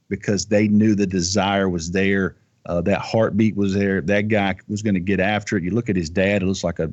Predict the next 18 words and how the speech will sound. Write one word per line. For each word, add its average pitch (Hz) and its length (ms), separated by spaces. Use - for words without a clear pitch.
a 87 60
W 101 300
W 98 260
E 95 40
wrestler. 101 420
You 98 120
know 104 320
uh, 80 220
the 117 120
physicality 110 640
is 104 120
not 92 180
gonna 98 120
be 95 140
a 87 60
problem. 90 360
But 87 120
again, 101 380